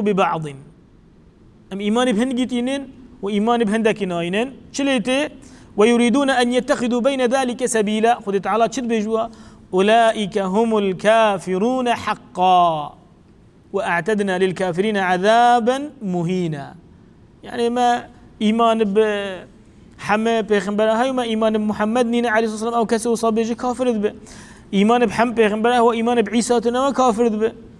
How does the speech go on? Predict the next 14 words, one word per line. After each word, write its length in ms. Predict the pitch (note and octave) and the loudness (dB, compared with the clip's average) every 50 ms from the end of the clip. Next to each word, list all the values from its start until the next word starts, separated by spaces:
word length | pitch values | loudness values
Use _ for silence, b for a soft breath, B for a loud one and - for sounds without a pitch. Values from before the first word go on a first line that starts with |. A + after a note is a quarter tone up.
| - - - - - - - - E3+ F3+ | -20 -20 -20 -20 -20 -20 -12 -6 0 2
بەر 160 | C4+ D#4 D#4 - - | 4 4 4 2 0
چێ؟ 180 | - C4+ C4 C4+ D4+ D#4+ E4+ - - - - - - - - - | 2 2 4 2 2 0 -4 -10 -18 -20 -20 -20 -20 -20 -16 -8
لأنه 360 | E3+ F3+ F#3 F#3 F#3 F#3+ F#3 F#3 G#3 G3+ | -4 -2 -2 0 2 4 4 2 2 2
ئیمان 320 | F#3 F#3 G3 A3+ A#3+ A#3+ A3 | 2 2 4 4 2 2 2
و 80 | G#3 | 2
عەقیدە 400 | F#3+ F#3 F#3 F3 G3 G3 G3+ A#3 A#3 A3+ | 2 2 2 2 0 0 0 0 0 0
ئەسڵن. 340 | A3 G3 - - F3+ E3 D3 C3+ C#3 - - - - - - - | -2 -2 -2 -2 -2 -4 -4 -6 -12 -18 -20 -20 -20 -20 -8 -4
ئەب 100 | G3 F#3 F#3 - | -4 -4 0 0
ئەسڵی 280 | A#3+ G#3+ - A3+ A3 A3 A#3+ | -2 -2 0 -2 0 2 2
ها 80 | C4 C4 A3+ - | 2 0 0 2
چێ 100 | G#3+ G3+ G3 F3 E3 F3 | 0 0 0 0 -4 0
بێدوێ 320 | G3 F#3+ F#3+ E3+ E3+ G3 B3 A#3 | 2 2 2 2 2 0 0 0
ئینسانی 360 | A3 F#3+ E3 - A3+ A#3+ B3 A#3 | 0 -2 0 0 0 2 0 0
مسلمان 500 | G#3+ G3+ - - F#3+ G#3 A#3+ C4+ D4 | -2 -2 -4 -4 -4 -2 0 2 0